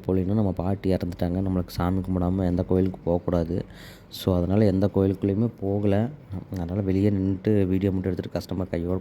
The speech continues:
கூட்டிட்டு வந்துட்டா. அவங்கள அலைய விடக்கூடாதுன்ட்டு நம்ம அங்க கூட்டிட்டு வந்து, அங்கேருந்து நேரா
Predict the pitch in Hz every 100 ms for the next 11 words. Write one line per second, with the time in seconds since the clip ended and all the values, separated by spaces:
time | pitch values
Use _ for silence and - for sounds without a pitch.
0 | - 95 92 95 87 90 90 - - -
1 | - - 87 95 92 90 101 101 98 92
2 | 92 90 135 135 95 92 90 - 95 92
3 | 110 98 95 101 95 90 104 101